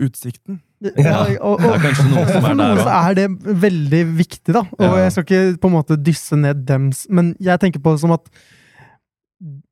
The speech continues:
Speaker 2: hvis du er over en viss alder, så, så, så, og du på en måte er veldig imot klima og gjø-, klimatiltak,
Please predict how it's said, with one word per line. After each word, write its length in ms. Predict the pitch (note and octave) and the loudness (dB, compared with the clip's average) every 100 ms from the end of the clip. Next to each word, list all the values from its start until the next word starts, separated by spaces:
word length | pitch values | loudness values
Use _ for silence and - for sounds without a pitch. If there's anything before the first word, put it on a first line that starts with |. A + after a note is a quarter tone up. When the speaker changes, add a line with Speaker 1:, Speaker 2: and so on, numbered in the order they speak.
| G#3 | -14
Speaker 2:
hvis 340 | D#3 F#3+ - - | 0 0 0 -6
du 560 | D#3+ F3+ F#3 F3+ F3 - _ _ _ E3 | 0 2 2 0 -4 -8 _ _ _ 0
er 320 | D3+ D#3+ E3 | 2 2 2
over 160 | E3 F3 | 0 0
en 60 | |
viss 180 | E3 - - | 0 -4 -4
alder, 520 | D#3+ C3 C3+ C#3+ F3 - _ _ _ _ _ _ _ | -2 -2 -2 0 0 -4 _ _ _ _ _ _ _
så, 300 | G3 - E3+ E3 E3+ E3+ E3 - F#3+ | -16 -4 0 2 2 0 -2 -6 -10
så, 200 | - E3+ D#3+ D#3 D#3 C#3+ D3 F#3 - | 0 2 2 0 -2 -4 -6 -6 -10
så, 240 | - E3 D3+ C#3+ - - | -4 -2 -2 -4 -14 -4
og 100 | D#3+ | 0
du 80 | D#3+ | 0
på 120 | E3 | 0
en 60 | D#3 | 0
måte 140 | D3+ | 0
er 120 | D3+ D#3 | -2 -2
veldig 280 | C#3+ C#3 D3+ | 0 0 0
imot 480 | C#3+ D3 D#3 - | 0 0 -2 -6
klima 440 | - D3+ B2+ B2+ D3 | -6 -2 -2 -2 -2
og 280 | C#3+ C#3 C#3 | 0 0 0
gjø-, 400 | C#3+ D3 - D3 | 0 -2 -2 -4
klimatiltak, 840 | D3+ C3 C3 C#3+ - E3 F#3 - | -2 -2 -2 -4 0 -2 -2 -12